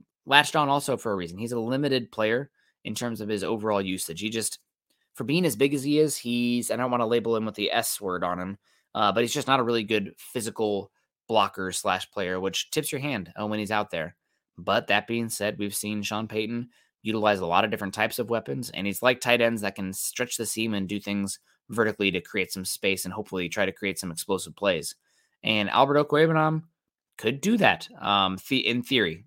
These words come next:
uh, as a seam stretcher kinda guy. He's going to have to improve his ability in the consistent aspects of the games, you know, the little things,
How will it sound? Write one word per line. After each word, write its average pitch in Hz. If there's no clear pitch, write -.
uh, 95
as 90
a 95
seam 113
stretcher 104
kinda 101
guy. 82
He's 82
going 110
to 113
have 123
to 127
improve 127
his 117
ability 117
in 104
the 98
consistent 110
aspects 123
of 131
the 123
games, 123
you 98
know, 87
the 87
little 107
things, 113